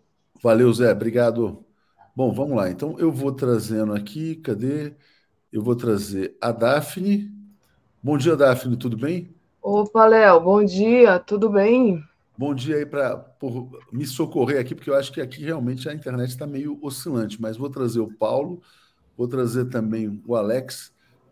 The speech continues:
Speaker 1: vou trazer também o Marcelo Auler, e aqui a gente fica em cinco, então, nessa transmissão. Bom dia geral aí a todo mundo, tudo bem? Deixa eu tirar esse comentário aqui. É, bom, vamos começar pela Daphne, né, né, gente? Já, Daphne, bom dia, você tava na posse, obrigado pela cobertura.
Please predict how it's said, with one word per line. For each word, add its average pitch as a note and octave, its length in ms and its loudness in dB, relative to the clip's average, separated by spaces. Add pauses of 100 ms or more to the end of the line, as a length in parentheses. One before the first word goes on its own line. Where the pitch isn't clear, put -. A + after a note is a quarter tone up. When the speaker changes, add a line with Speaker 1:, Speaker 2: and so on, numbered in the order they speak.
(160)
Speaker 1:
vou A#2 120 -4
trazer A#2 340 -4
também A#2 280 -4
o B2+ 80 -4
Marcelo B2+ 580 -4
Auler, A2+ 320 -2 (520)
e A2 100 -4
aqui G#2+ 180 -6
a B2+ 60 0
gente B2+ 240 -8
fica C3 260 -12
em D3 80 -8
cinco, C3+ 460 -10
então, B2 240 -4
nessa A#2+ 500 -6 (880)
transmissão. B2+ 560 -4
Bom D#3+ 140 0
dia F3 160 2
geral D3 340 2
aí C3+ 120 2
a C3 40 0
todo C3+ 280 -6
mundo, D3+ 260 -6
tudo D3+ 180 -12
bem? D#3+ 360 -6
Deixa C3+ 180 -10
eu C3+ 40 -10
tirar B2 240 -2
esse B2 120 -4
comentário A2+ 500 -4
aqui. D#3 300 -10 (720)
É, C#3+ 120 0
bom, F#3 200 2
vamos G3+ 180 0
começar B3 320 -2
pela E4 220 -6
Daphne, D3 400 0
né, C#3 160 -4
né, C#3 120 -2
gente? G#2+ 200 -4
Já, A#2+ 320 -2
Daphne, B2+ 340 -2
bom C#3 220 -4
dia, D#3 280 -2
você B2+ 280 -6
tava C3+ 240 0
na A#2+ 100 -4
posse, C#3 340 -6
obrigado C3 460 -4
pela B2+ 180 -6
cobertura. B2 560 -8